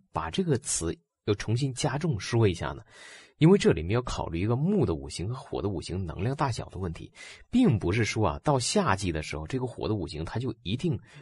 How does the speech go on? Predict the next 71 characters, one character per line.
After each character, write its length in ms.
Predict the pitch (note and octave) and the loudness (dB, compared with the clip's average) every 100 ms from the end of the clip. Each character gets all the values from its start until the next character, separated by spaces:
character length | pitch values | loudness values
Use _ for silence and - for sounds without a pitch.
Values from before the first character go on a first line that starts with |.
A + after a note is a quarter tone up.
| - | -4
比 140 | F2+ | -2
木 200 | F#2+ E3+ | 0 2
的 120 | C3 E2+ | 2 0
五 100 | D2+ | -4
行 220 | D2 G#2 | -4 0
要 100 | A#2 | 0
旺 260 | C3+ D#3+ | 0 0
很 200 | G#2 - | -2 -8
多 240 | - A2+ C3 | -4 -2 -2
啊。 80 | A#2 _ - _ - | -6 _ -20 _ -2
它 100 | G3+ | -2
还 220 | - F2 | 2 4
要 100 | A#2+ | 4
看 240 | D3+ G3 B2 | 4 0 0
什 120 | - | -2
么？ 160 | - - | -10 -4
看 120 | D#3+ | 0
四 200 | D3+ E3 | 2 0
柱 100 | C3+ | 0
当 180 | A#2+ C#3 | 0 0
中 160 | D3 D3+ | 0 -2
这 220 | F2+ D2+ | -2 -6
个 180 | - - - - - | -8 -14 -18 -20 -2
地 140 | E3+ | 0
支 160 | - C#3+ | 2 2
的 100 | A#2 | 2
数 360 | - A#3+ E3+ | 0 0 0
量 200 | F2 F2 - | -2 -4 -12
啊， 180 | - - | -16 -10
综 220 | - G#3+ | 0 0
合 160 | F3 D#2 | 2 -2
来 220 | C#2 D#2 - | -2 -6 -10
参 180 | - F#2+ | -6 -4
考。 220 | F#2+ - - _ - - - - | -4 -8 -14 _ -20 -18 -20 -12
只 280 | - C#3 A#3 | -2 4 6
有 140 | F#3 | 6
当 200 | G#2 C3+ | 6 4
木 240 | F#3+ A#3+ D3+ | 4 4 4
的 80 | F2+ | 2
五 160 | - | 0
行 200 | - F#2+ | -4 -4
和 140 | B2+ E3+ | -2 -4
火 260 | - D2+ | -4 -4
的 80 | G#2 | -2
五 140 | A#2 | -2
行 220 | D#2+ G2 F#2 | -2 -2 -2
能 180 | E2 | 0
量 160 | D#3 C3+ | 2 2
相 240 | - E3 | 4 4
当 260 | E3+ F3 F3 - - _ | 6 4 0 -10 -20 _
啊， 120 | - C#2 | -8 -4
或 180 | - | 2
者 120 | C#3+ G2+ | 4 4
说 120 | C#3+ | 2
木 220 | F#3 G#3+ | 2 2
的 120 | A2 | 2
五 120 | D2 | 0
行 260 | - D2 D3+ - _ _ | -4 -6 -8 -12 _ _
啊， 200 | C#2 - - _ _ - | -10 -8 -12 _ _ -2
微 340 | D3+ G#3+ A3 | 8 10 10
微 240 | G3+ G3+ | 6 6
的 140 | F#3 F#2 | 6 4
弱 240 | C#3 E3 | 4 4
于 100 | F#2 | 4
火 280 | - - D2+ | 0 -4 -4
的 80 | F2 | -2
五 120 | D#2 | -4
行 200 | - A#1+ | -8 -10
的 80 | A#1+ | -8
时 120 | - | -8
候， 140 | A#1+ | -10